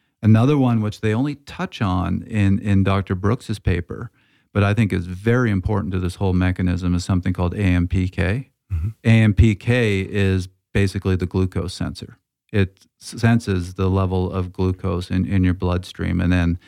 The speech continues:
Speaker 1: sets off different reactions in, in your body, depending on whether the glucose is elevated or, or, or low.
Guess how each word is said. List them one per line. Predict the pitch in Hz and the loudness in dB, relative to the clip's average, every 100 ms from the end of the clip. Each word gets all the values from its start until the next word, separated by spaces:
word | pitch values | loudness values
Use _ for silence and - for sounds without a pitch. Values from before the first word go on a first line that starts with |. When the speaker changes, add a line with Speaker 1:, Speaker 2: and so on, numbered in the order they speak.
| _ _ | _ _
Speaker 1:
sets | - 107 92 | -4 -2 0
off | 101 90 - | 0 -2 -2
different | 92 92 90 | -4 -4 -4
reactions | 90 85 85 87 90 87 | -2 -2 -2 -4 -4 -2
in, | 90 90 | 0 0
in | 104 90 | 2 2
your | 85 | 2
body, | 87 85 82 78 | 2 0 0 -4
depending | 87 - 87 87 | -2 2 2 2
on | 85 85 98 | 0 -2 -2
whether | 87 87 | -2 -2
the | 87 | -4
glucose | 90 87 85 87 87 | -2 -2 -2 -4 -6
is | 92 | -8
elevated | 90 92 98 101 104 98 | -2 0 0 0 -2 -2
or, | 87 82 | -2 -4
or, | - 87 80 | -4 -4 -4
or | 98 82 | -4 -4
low. | 82 80 82 - - - | -4 -2 -2 -4 -8 -20